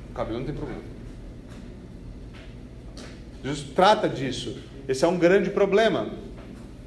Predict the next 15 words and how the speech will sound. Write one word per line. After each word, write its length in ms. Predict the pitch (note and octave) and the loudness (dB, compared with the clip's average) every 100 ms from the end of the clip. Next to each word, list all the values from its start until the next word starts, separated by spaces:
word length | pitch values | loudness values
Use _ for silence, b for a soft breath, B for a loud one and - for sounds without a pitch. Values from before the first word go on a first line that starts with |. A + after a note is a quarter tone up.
| - - - | -16 -14 -8
Ele, 120 | C3 C3 | -6 0
por 180 | D#3+ | 4
exemplo, 280 | E3+ E3 F#3+ | 4 4 4
em 40 | F3 | 4
Mateus 340 | D3+ D#3 F#3 | 4 6 4
vinte 160 | F3+ D3 | 2 2
e 40 | |
três, 220 | E3+ F3 | 2 4
vinte 140 | E3 - | 2 0
e 40 | |
três, 220 | D#3+ E3+ | 4 4
ele 120 | E3+ | 4
diz 140 | D#3 D#3+ | 0 -2
o 60 | |
seguinte: 500 | - D3 F3+ F#3 - | -2 0 2 2 -2